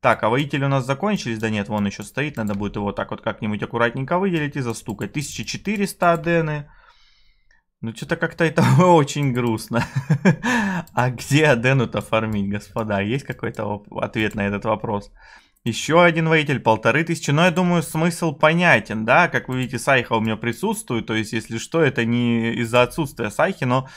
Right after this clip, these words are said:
выше, чем тысяча пятьсот, мы не увидели результата, как вы понимаете. Тысяча четыреста, тысяча четыреста. Э, против бывших две тысячи четыреста.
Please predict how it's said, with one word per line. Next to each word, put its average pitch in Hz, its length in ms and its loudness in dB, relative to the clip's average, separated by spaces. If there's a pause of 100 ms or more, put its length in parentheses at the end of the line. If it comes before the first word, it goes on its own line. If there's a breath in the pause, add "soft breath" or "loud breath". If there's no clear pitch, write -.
(260 loud breath)
выше, 160 380 -2
чем 160 280 0
тысяча 147 680 0
пятьсот, 156 560 -4
мы 143 140 0
не 147 140 0
увидели 156 460 -2
результата, 110 640 -2
как 104 220 -12
вы 117 80 -14
понимаете. 110 500 -4
Тысяча - 460 -12
четыреста, 165 760 -6
тысяча 135 460 -8
четыреста. - 720 -6 (520 loud breath)
Э, 113 560 2 (120)
против 180 520 -2
бывших 139 760 -2
две 131 160 0
тысячи 160 400 -6
четыреста. 135 720 -6